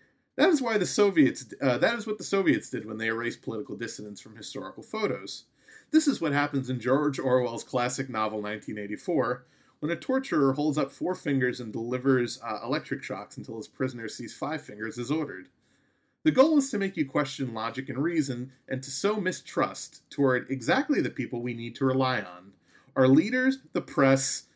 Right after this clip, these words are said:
<laughs> experts who seek to guide public policy based on evidence, uh, uh,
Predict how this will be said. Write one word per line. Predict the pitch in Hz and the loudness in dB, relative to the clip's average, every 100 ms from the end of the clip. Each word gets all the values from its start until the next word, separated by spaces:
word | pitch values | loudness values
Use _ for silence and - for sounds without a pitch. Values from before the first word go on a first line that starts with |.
| _ | _
<laughs> | - - 269 - | -20 -2 6 8
experts | 226 - 330 254 - | 8 4 8 10 10
who | 185 196 | 10 10
seek | - 190 208 - | 8 4 2 4
to | 277 160 | 4 4
guide | - - 185 277 - | 4 6 6 4 0
public | - 196 196 277 - | 0 2 0 -2 -4
policy | - 160 180 196 156 | -6 -2 -2 4 4
based | 143 156 156 | 6 4 4
on | 185 160 | 2 4
evidence, | 160 139 123 131 135 - - - - _ _ _ - | 2 0 -2 -4 -8 -12 -20 -20 -20 _ _ _ 0
uh, | 139 123 120 120 - _ _ _ _ _ _ _ _ _ _ | 2 4 2 -2 -16 _ _ _ _ _ _ _ _ _ _
uh, | 143 120 | 2 2